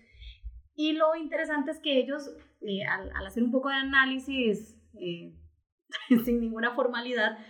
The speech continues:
pero al hacer un análisis callejero, como le llamo yo, eh, podemos darnos cuenta de, ¿verdad? Que la,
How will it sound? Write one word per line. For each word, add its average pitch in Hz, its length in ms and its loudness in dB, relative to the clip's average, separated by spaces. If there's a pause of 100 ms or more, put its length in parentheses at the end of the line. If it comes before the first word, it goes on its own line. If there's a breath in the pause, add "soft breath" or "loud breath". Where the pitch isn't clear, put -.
(160 loud breath)
pero 220 140 2
al 202 80 6
hacer 214 200 -2
un 233 140 6
análisis 247 440 0
callejero, 233 580 0
como 175 200 -6
le 160 140 -4
llamo 180 220 -6
yo, 185 240 -8 (460 loud breath)
eh, 220 240 0
podemos 214 260 -4
darnos 233 280 0
cuenta - 440 -8
de, 190 400 -6 (100)
¿verdad? 233 340 0
Que 208 100 -6
la, 180 200 -4